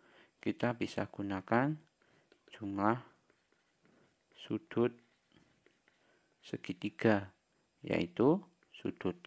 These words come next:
K ditambah sudut L ditambah sudut N itu sama dengan seratus delapan puluh derajat. Sekarang masalahnya di sini adalah kita belum tahu sudut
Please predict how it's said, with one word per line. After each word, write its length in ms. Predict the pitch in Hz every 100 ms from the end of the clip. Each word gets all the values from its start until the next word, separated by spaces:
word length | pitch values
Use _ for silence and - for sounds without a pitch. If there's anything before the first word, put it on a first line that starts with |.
| -
K 320 | 95 135 202 -
ditambah 560 | - 143 - 104 101 101 -
sudut 320 | - - 151 -
L 400 | 101 98 131 214 - _ _ _ _ _ _ _ _ _ _ _ _ -
ditambah 720 | - - 98 95 95 107 127 131 _ -
sudut 480 | - 101 - 98 -
N 400 | - 95 131 190 - -
itu 240 | - -
sama 320 | 110 - 95 95
dengan 400 | 95 98 107 107
seratus 640 | - 95 90 87 101 -
delapan 400 | - 101 98 92
puluh 320 | 98 92 113 117 - - _ _ -
derajat. 640 | - 92 87 - - 90 - _ - - - - -
Sekarang 400 | - 90 104 135
masalahnya 480 | 117 - 107 104
di 160 | 104 -
sini 320 | - 151 131
adalah 480 | 107 - - 95 151 - _ _ _
kita 320 | - - 123
belum 320 | 117 95 98 92
tahu 560 | 95 98 120 196 - _ - - _
sudut 480 | - 123 - 104